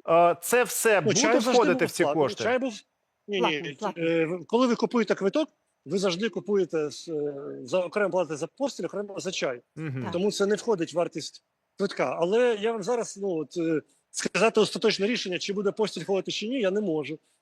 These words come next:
Speaker 2: Ну, але ми можемо сказати, що у нас же є Інтерсіті. Не забувайте, у нас є, е,
Speaker 3: Так.
Speaker 2: дев'ять потягів Інтерсіті, є дві Шкоди, є Тарпан,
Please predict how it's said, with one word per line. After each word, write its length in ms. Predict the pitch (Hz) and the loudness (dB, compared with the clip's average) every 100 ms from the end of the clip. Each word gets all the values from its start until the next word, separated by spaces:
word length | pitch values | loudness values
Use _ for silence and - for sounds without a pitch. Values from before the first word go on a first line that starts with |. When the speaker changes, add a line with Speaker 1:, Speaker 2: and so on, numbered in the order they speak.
| - | -2
Speaker 2:
Ну, 80 | 185 | 2
але 240 | 185 214 | 4 4
ми 120 | 220 220 | 2 2
можемо 280 | 220 214 208 | 0 0 -2
сказати, 340 | 214 202 190 | -2 -4 -6
що 200 | - 196 | -4 0
у 20 | |
нас 160 | 196 156 | 0 -2
же 100 | 185 | -2
є 120 | 185 | -2
Інтерсіті. 640 | 185 175 196 - 277 143 - _ _ - | -2 -4 -6 -4 -4 -4 -12 _ _ -6
Не 80 | 170 | -4
забувайте, 440 | 202 208 156 165 | 0 2 2 0
у 40 | |
нас 240 | 160 170 - | -2 -4 -2
є, 140 | 175 | 0
е, 60 | 151 - _ _ _ | 0 -4 _ _ _
Speaker 3:
Так. 280 | 151 151 180 | -6 -2 2
Speaker 2:
дев'ять 460 | 208 185 - - _ - | 4 2 0 -10 _ -4
потягів 340 | 185 165 160 | -4 -2 -2
Інтерсіті, 640 | 165 156 - 185 196 240 208 - | -2 -2 -2 -2 -2 -4 -4 -8
є 400 | 135 196 180 151 - _ _ _ | 2 4 4 2 -6 _ _ _
дві 300 | 190 131 214 | -8 0 0
Шкоди, 500 | - 175 170 170 233 - _ - | 2 0 2 2 -2 -8 _ -4
є 220 | 147 202 | 0 2
Тарпан, 580 | 196 170 170 170 220 | 2 0 2 2 2